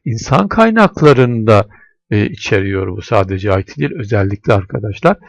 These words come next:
tarama dediğimiz bir bölüm var A yedi içerisinde. Mesela çalışanlarımızın diplomalarının ve referanslarının kontrol edilmesi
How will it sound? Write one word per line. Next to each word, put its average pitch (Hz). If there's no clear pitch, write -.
tarama 120
dediğimiz 95
bir 92
bölüm 110
var 160
A 110
yedi 107
içerisinde. 110
Mesela 123
çalışanlarımızın 104
diplomalarının 107
ve 160
referanslarının 113
kontrol 101
edilmesi 131